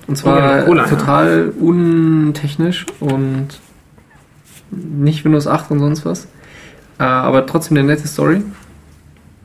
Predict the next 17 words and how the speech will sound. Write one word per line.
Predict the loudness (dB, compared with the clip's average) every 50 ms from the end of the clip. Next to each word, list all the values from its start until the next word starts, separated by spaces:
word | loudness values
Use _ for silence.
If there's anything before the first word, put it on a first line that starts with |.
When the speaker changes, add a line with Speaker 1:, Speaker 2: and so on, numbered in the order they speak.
| -20 -20 -20 _ -10 -6
Speaker 1:
Und | -4 -4 -4
zwar | -4 -2 -2 0 2 2 2 0
geht's | 0 0 0 0 0 0 -2 -6 -14 -10 -4
darum, | -2 0 0 0 0 -2 0 0 0 0 -2
dass | -4 -6 -8 -4
Coca-Cola | -4 -4 -2 -2 -6 -6 -2 -2 0 2 2 2 2 0
wohl, | 0 0 0 0 -2 -2 -4 -6 -10 -20 -20 -20 -20 -20 -20 -20 -20 -20 -14 -10
äh, | -8 -8 -6
in | -4 -4
den | 0
Anfangszeiten, | 0 0 0 0 -2 -4 -4 -6 -4 -2 -2 -2 -2 -2 -2 -2 -2 -4 -6 -10 -20 -20 -20 -20 -20 -20 -20 -20 -20 -20 _ -10 -6
mh, | -4 -4 -4 -4 -4 -4 -4 -4 -4 -6 -6 -8 -12 -20 -20 -20 -20 -20 -20 _ _ -20 -20 -20 -20 -20 -20 -20 -20 -20 -20 -20 -20
ich, | -20 -20 -20 -20 -14
ich | -6
glaub, | -6 -4 0
die | 0 0
haben | 2 2 2 0 0 -2 -4 -8